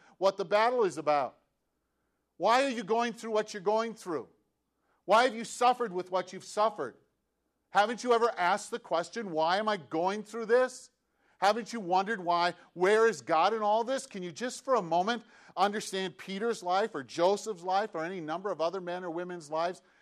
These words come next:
in the Bible and start asking the question, what did they feel in their day-to-day life? God, when am I gonna be taken out of jail? What did I do wrong that my brothers threw me in, in, uh, in the, in the hole and wanted to, you know,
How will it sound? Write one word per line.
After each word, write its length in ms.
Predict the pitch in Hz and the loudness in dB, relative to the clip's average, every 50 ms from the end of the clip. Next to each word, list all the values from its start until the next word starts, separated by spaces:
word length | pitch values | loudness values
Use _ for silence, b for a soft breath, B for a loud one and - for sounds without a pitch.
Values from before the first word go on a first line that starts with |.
| b b b | b b b
in 120 | 175 175 | -8 -6
the 80 | 170 156 | -6 -4
Bible 440 | 135 156 151 165 196 226 233 214 165 | 0 2 2 2 2 2 -2 -4 -6
and 80 | 151 | -8
start 300 | - - 190 185 180 180 - | -6 -2 -2 0 0 -2 -2
asking 420 | 160 170 175 185 180 - - 202 185 | -2 -2 -2 -2 -4 -8 -12 -10 -10
the 80 | 175 | -10
question, 400 | - - 180 170 165 - 175 165 b b b b b b b b | -6 -2 -2 -2 -2 -4 -12 -16 b b b b b b b b
what 200 | - 185 214 240 | 0 2 2 2
did 140 | 254 233 202 | 2 0 -2
they 140 | 240 240 | -2 -2
feel 480 | 220 - _ - 247 262 277 285 269 254 | -2 -6 _ -10 -8 -2 -2 -2 -2 -2
in 80 | 220 196 | -4 -4
their 160 | 190 170 156 | -6 -6 -6
day-to-day 560 | 127 160 156 151 135 131 135 123 135 123 123 | -6 -4 -4 -4 -4 -6 -8 -8 -6 -6 -6
life? 380 | 120 117 117 117 107 90 85 _ _ _ _ _ b b b b b b _ | -6 -6 -4 -6 -6 -8 -10 _ _ _ _ _ b b b b b b _
God, 280 | 180 214 240 247 220 | 2 4 4 4 2
when 160 | 180 196 220 240 | 2 0 -2 0
am 120 | 240 247 | -2 -2
I 100 | 247 240 | -4 -2
gonna 240 | 190 220 220 214 208 | -2 -2 -2 -2 -4
be 120 | 208 202 | -8 -10
taken 420 | - - 214 202 202 202 214 214 208 | -8 -6 -4 -4 -4 -4 -4 -4 -2
out 160 | 208 208 208 | 0 0 -2
of 100 | 190 156 | -2 -6
jail? 400 | - 196 196 202 226 226 190 143 | -6 -6 -4 -2 -2 -2 -2 -2
What 120 | 151 175 | -2 -2
did 140 | 190 208 202 | -2 -2 -2
I 120 | 214 208 | -2 -4
do 160 | 180 165 196 190 | -4 -6 -8 -8
wrong 320 | 160 160 170 190 196 196 | -6 -4 -4 -4 -4 -6
that 80 | 190 180 | -8 -8
my 140 | 175 165 | -10 -10
brothers 420 | 156 143 170 175 175 185 180 180 - | -6 -4 -4 -2 -2 -2 -6 -8 -10
threw 140 | - 185 185 | -12 -12 -10
me 160 | 180 180 180 | -8 -6 -8
in, 100 | 175 - - _ b b b b b b | -8 -8 -12 _ b b b b b b
in, 240 | 165 175 175 170 170 | -12 -10 -8 -6 -2
uh, 200 | 170 165 165 156 170 | 0 0 -2 -2 -4
in 160 | 180 170 165 | -6 -6 -4
the, 180 | 165 170 - 180 | -6 -8 -8 -8
in 100 | 175 170 | -6 -6
the 80 | 170 | -8
hole 300 | 160 - 202 214 220 214 | -4 -2 0 0 2 0
and 80 | 196 170 | 0 -2
wanted 280 | 170 175 175 165 160 | -4 -6 -6 -8 -10
to, 100 | - 160 | -10 -12
you 80 | 180 185 | -8 -6
know, 140 | 175 160 | -6 -6